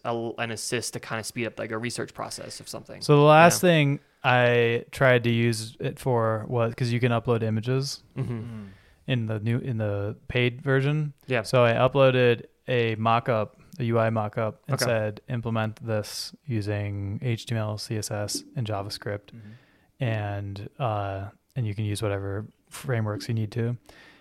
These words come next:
Speaker 2: And it was dog shit. Like, not even close.
Speaker 1: Yeah.
Speaker 2: Not even
Speaker 1: Yeah.
Speaker 2: close.
Speaker 3: Yeah.
Speaker 2: The thing that I found that kind of worked is what I could do is I could say, like, "Hey, I'm building a web page, dynamic web page." Uh, and then I'd,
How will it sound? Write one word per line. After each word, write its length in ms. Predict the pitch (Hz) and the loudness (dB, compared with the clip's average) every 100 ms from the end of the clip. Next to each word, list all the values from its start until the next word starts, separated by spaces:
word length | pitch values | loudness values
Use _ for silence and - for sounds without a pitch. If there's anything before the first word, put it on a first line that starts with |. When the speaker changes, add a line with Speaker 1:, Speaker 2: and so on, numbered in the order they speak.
| _ - _ - | _ -20 _ -2
Speaker 2:
And 380 | 123 120 117 135 | 0 2 0 2
it 200 | 139 139 | 2 4
was 380 | 131 123 117 | 6 6 4
dog 320 | 101 110 104 101 | 2 2 2 0
shit. 300 | 120 117 - | -6 -6 -6
Like, 280 | 135 113 - - | -4 -4 -4 -6
not 340 | 127 123 131 - | 2 6 4 4
even 400 | 135 117 113 110 | 2 2 0 -2
close. 800 | - - 117 104 98 - - - | -6 -4 -2 -2 -4 -10 -10 -8
Speaker 1:
Yeah. 220 | 120 110 131 | -6 -4 -2
Speaker 2:
Not 220 | 113 110 | -2 -2
even 180 | 104 101 | -4 -8
Speaker 1:
Yeah. 40 | - | -12
Speaker 2:
close. 720 | - 113 101 104 - - - | -4 -2 -2 -4 -8 -10 -12
Speaker 3:
Yeah. 80 | 92 87 95 - _ | -14 -16 -18 -20 _
Speaker 2:
The 120 | 120 | -2
thing 280 | 127 160 175 | 2 4 8
that 120 | 165 | 12
I 80 | 156 | 12
found 360 | 139 143 143 143 | 10 8 8 6
that 180 | 120 - | 4 0
kind 420 | - 120 127 135 | 0 4 6 6
of 120 | 143 | 6
worked 340 | 151 156 165 - | 8 6 6 2
is 240 | 139 120 | 2 4
what 140 | 120 127 | 6 6
I 100 | 123 | 6
could 160 | 131 | 2
do 180 | 113 123 | 2 2
is 120 | 123 | 4
I 80 | 120 | 2
could 120 | 120 - | 0 0
say, 340 | 117 113 110 101 - _ - - - - - | 2 2 0 -4 -16 _ -16 -14 -16 -18 -2
like, 140 | 123 101 | 0 4
"Hey, 240 | 143 156 | 6 8
I'm 100 | 143 | 8
building 380 | 135 131 131 127 | 8 6 6 6
a 160 | 120 110 | 4 6
web 200 | 113 110 | 4 4
page, 340 | 113 113 110 | -2 -2 -4
dynamic 360 | 117 110 107 113 | -2 0 -2 0
web 160 | 110 | 0
page." 400 | 113 110 104 101 - _ - - - _ - | 2 0 -2 -6 -16 _ -20 -20 -20 _ 0
Uh, 340 | 117 107 104 131 | 2 4 2 0
and 120 | 120 | 0
then 100 | 117 | 4
I'd, 300 | 113 110 | 4 2